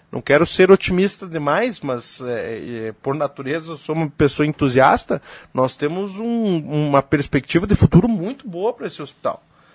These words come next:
Porque todas as dificuldades que eram impostas antes e que pareciam um,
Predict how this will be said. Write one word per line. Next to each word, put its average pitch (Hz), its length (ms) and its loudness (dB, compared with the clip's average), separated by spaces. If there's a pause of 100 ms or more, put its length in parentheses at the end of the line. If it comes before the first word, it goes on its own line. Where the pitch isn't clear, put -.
(260)
Porque 135 520 -6
todas 208 280 2
as 220 120 0
dificuldades 165 560 2
que - 120 -2
eram 165 180 2
impostas 147 720 0
antes 170 240 -4
e - 20 -16
que 151 140 -10
pareciam 147 760 -2 (400)
um, 135 260 -6